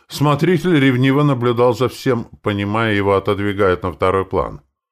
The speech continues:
«Хранитель, разрешите заняться картографированием и произвести разведку близлежащих звездных систем?»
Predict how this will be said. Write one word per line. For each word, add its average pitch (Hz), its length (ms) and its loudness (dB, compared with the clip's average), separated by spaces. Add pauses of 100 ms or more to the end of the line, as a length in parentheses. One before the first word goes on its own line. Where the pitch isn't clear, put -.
(340)
«Хранитель, 95 560 -4
разрешите 131 720 0
заняться 123 460 0
картографированием 107 1300 0
и 98 100 -4
произвести 101 640 -4
разведку 92 540 -2
близлежащих 87 800 -6
звездных 78 460 -8
систем?» 78 640 -10